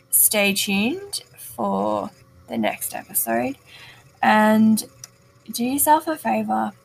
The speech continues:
and give yourself five minutes of meditation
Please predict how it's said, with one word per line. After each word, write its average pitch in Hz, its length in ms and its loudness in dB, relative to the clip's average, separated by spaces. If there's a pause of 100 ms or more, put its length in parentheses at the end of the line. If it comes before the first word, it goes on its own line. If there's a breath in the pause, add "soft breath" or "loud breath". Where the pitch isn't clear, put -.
and 208 200 0
give 220 160 0
yourself 214 440 2
five 208 380 2
minutes 294 560 -2 (680 soft breath)
of 196 380 2
meditation 202 920 0